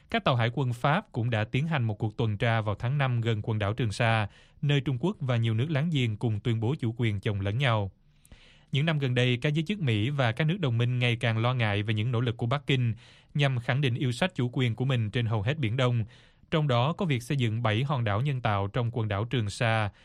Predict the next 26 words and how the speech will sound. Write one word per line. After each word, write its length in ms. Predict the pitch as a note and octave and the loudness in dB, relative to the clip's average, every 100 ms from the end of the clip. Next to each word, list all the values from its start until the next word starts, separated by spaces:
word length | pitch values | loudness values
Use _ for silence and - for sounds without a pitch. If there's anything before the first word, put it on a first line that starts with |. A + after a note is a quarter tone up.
| - - | -20 -2
và 140 | A#2+ | 0
mở 220 | A#2 G#2+ | 2 0
rộng 260 | C3+ A#2 G#2 | 2 0 0
các 180 | D#3+ D#3+ | -2 -2
tiên 140 | C3 | 0
đồn 160 | A#2+ G#2 | 0 0
quân 140 | B2+ A#2+ | -2 -2
sự 300 | - G2+ G2+ | 0 -2 -2
trong 200 | B2 A2 | -2 -2
quần 160 | A2+ | -2
đảo 200 | G#2 G2 | 0 0
Hoàng 220 | A#2 B2 G2 | 0 -2 -2
Sa. 360 | A#2 G#2+ G2+ - _ _ - - - - - | 0 2 0 -4 _ _ -20 -20 -20 -20 -4
Tuy 120 | F3 | 0
nhiên, 220 | D#3+ D#3+ C#3 | 2 2 2
Hàn 200 | C3+ G#2+ | 0 0
Quốc 200 | D#3+ G#3 - | 0 -2 -6
hầu 200 | - C3+ | -6 -2
như 300 | A#2+ B2+ C3 | 0 2 0
tránh 320 | B2 A#2+ B2 F#3+ | 0 0 0 0
đụng 200 | A2+ G#2+ | -2 0
đến 160 | A#2+ | -2
vấn 140 | C3+ E3+ | 0 0
đề 120 | A#2+ | 0
Biển 200 | G#2 A#2+ | 0 0
Đông, 280 | C3 B2 | 0 2